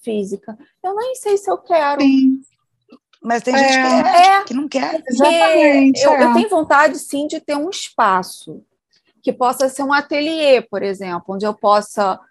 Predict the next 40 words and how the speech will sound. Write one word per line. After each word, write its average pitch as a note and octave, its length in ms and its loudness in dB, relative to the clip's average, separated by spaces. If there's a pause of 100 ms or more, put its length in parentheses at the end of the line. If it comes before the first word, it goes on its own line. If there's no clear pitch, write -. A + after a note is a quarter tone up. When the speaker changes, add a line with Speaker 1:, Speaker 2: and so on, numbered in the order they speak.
(180)
Speaker 3:
E A#3+ 80 -6
que C4+ 100 -6
você A3 320 -4
possa A3+ 340 -4
atender A3+ 420 -10
bem B3 120 -18
Speaker 1:
que F4 80 -2
eu E4 60 4
possa D#4 300 2
Speaker 3:
cliente. C#4+ 240 -2
Speaker 1:
atender C#4+ 80 4
as C#4 100 -2
cli-, B3+ 340 -8
as B3 200 0
clientes F#3+ 520 -2
Speaker 3:
Presencial. F3 480 -2 (160)
Speaker 1:
fiéis, C#4 680 4
né? A#3+ 140 -2
Atender A3+ 340 -4
as, G#3+ 200 -10 (260)
os, G3+ 140 -6
as G3+ 200 -6
pessoas G3+ 320 -10
Speaker 3:
Hora - 80 -14
Speaker 1:
conhecidas C4+ 600 -4
com - 120 -10
Speaker 3:
marcada. G#3+ 180 0
Speaker 1:
hora A3 160 2
marcada. C4+ 420 -6
Exatamente. C4 960 -6 (420)
É - 60 -14
uma C#4 120 0
Speaker 3:
Ah. C#4+ 60 2
Speaker 1:
coisa, D#4 280 0
assim, D#4+ 500 -6
eu C#4 80 -2
acho C#4 200 -2
que - 100 -12
me C4 60 -6
deixaria C#4 600 0